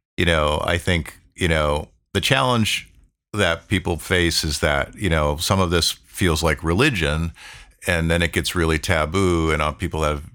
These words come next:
mixed feelings about religion, and they also don't feel qualified to be a religious leader, so they can't do a ritual, but that's not really what it is, a ritual. So I think when I've taught, I've really used art-, I think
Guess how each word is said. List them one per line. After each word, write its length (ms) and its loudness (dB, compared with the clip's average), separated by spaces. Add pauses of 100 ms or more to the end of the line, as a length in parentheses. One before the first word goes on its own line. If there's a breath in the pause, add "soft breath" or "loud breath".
(120)
mixed 260 -2
feelings 300 0
about 240 0
religion, 500 0
and 80 2
they 100 4
also 220 0
don't 120 -2
feel 140 -2
qualified 680 -2 (800 loud breath)
to 80 -6
be 260 -4
a 100 -2
religious 480 -4
leader, 600 0 (120)
so 140 -6
they 100 -2
can't 280 -2
do 120 -2
a 60 0
ritual, 340 -2
but 140 -8
that's 220 -2
not 200 0
really 280 -2
what 180 -2
it 100 -6
is, 300 -2
a 100 -8
ritual. 540 -2 (340 loud breath)
So 280 2
I 100 2
think 260 -6
when 120 -2
I've 340 -4
taught, 400 -2
I've 400 -8
really 260 -2
used 300 -4
art-, 340 -2 (120)
I 80 -2
think 260 -4